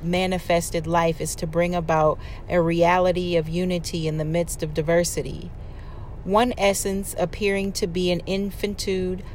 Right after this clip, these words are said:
of separate beings, thus man, like God,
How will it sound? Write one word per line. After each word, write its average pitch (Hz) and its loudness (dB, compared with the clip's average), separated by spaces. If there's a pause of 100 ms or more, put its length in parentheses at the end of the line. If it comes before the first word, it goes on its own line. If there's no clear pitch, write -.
(120)
of 165 2
separate 185 2
beings, 165 -2 (960)
thus 196 4
man, 175 0
like 160 0
God, 147 2